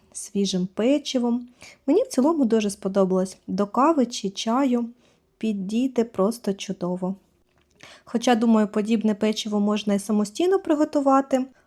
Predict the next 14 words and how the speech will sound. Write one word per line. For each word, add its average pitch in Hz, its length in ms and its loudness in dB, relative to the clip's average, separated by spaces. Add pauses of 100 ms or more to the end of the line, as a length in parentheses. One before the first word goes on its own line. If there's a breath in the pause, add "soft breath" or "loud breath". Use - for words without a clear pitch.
Але 285 200 4
цікаво, 208 580 2 (200 loud breath)
чи - 160 -2
відрізняється 262 880 2 (560 soft breath)
від 254 280 0
нього 262 320 4
варіант 214 500 0
з - 80 -10
какао, 196 580 -2 (540 soft breath)
чи - 140 -6
може 214 280 0
він 196 200 2
навіть 196 320 0
смачніший. 220 760 -2